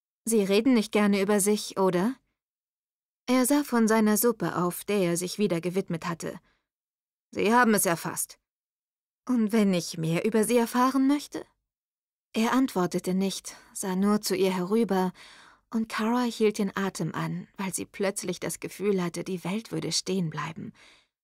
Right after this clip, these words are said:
Um sie herum war es mit einem Mal ganz still,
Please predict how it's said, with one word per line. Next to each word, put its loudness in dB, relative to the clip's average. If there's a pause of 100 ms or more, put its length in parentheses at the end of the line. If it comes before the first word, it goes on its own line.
(300)
Um 2
sie 0
herum 0
war 0
es -4
mit -4
einem 0
Mal -2
ganz -6
still, -4